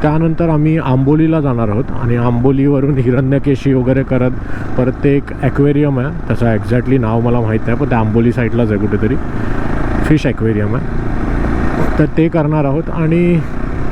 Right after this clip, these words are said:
ठीक आहे, आणि मग तिथून नंतर आंबरडची शिवगुंफा आहे, ती आम्ही करणार आहोत. जर तुम्हाला हा व्हिडिओ पाहायचा असेल किंवा हे जे स्पॉट सगळे पाहायचे असेल ना,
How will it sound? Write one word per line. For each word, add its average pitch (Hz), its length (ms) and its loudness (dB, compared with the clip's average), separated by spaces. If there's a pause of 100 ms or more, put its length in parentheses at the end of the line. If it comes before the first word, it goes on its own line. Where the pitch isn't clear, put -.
(1160)
ठीक 208 200 2
आहे, 196 100 0
आणि 170 140 0
मग 175 200 0
तिथून 175 240 0
नंतर 170 300 0
आंबरडची 156 1120 -2
शिवगुंफा 160 640 0
आहे, 98 120 -2 (840)
ती 165 80 4
आम्ही 147 220 0
करणार 117 320 0
आहोत. 107 180 -2 (640)
जर 139 160 2
तुम्हाला 175 360 0
हा 165 80 0
व्हिडिओ 165 280 2
पाहायचा 151 420 0
असेल 123 340 0
किंवा 123 300 0
हे 120 240 2
जे 127 140 0
स्पॉट 139 280 0
सगळे 139 240 0
पाहायचे 123 360 0
असेल 120 200 -2
ना, 101 160 0